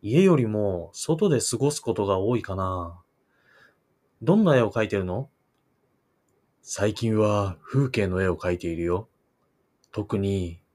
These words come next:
山とか海とか自然の絵を描くことが好きなんだ。風景の絵は見ると心が落ち着くから僕も好きなんだよね。もしよかったら今度描いた絵を見せてよ。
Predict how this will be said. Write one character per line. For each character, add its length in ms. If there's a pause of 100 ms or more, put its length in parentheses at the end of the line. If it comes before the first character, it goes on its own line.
山 360
と 160
か 540
海 240
と 140
か 420 (260)
自 240
然 240
の 100
絵 60
を 120
描 140
く 60
こ 160
と 100
が 220
好 80
き 140
な 100
ん 80
だ。 260 (1600)
風 320
景 220
の 160
絵 100
は 180
見 120
る 160
と 140
心 360
が 100
落 220
ち 60
着 120
く 20
か 100
ら 240
僕 240
も 120
好 60
き 120
な 120
ん 60
だ 80
よ 100
ね。 320 (960)
も 100
し 100
よ 100
か 100
っ 100
た 100
ら 320 (300)
今 200
度 300
描 160
い 60
た 160
絵 80
を 140
見 120
せ 120
て 100
よ。 260